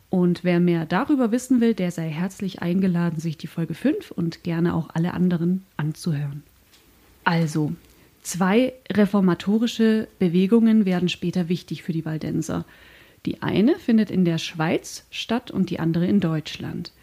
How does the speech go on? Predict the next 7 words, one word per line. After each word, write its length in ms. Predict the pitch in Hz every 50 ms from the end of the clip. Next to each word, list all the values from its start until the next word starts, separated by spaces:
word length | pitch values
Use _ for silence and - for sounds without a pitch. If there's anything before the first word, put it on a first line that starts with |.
| _ - - - - _ _ -
Die 120 | - - -
erste 420 | - 175 202 220 - - 294 254
wird 260 | 233 220 196 - -
angeführt 600 | - 170 175 185 185 220 214 - - 240 240 -
von 480 | - - - 180 170 170 202 240 254 247 - -
Huldrych 640 | - 202 185 180 175 - 190 190 214 - - - _ _
Zwingli 680 | - - - 202 220 202 196 190 170 165 160 156 160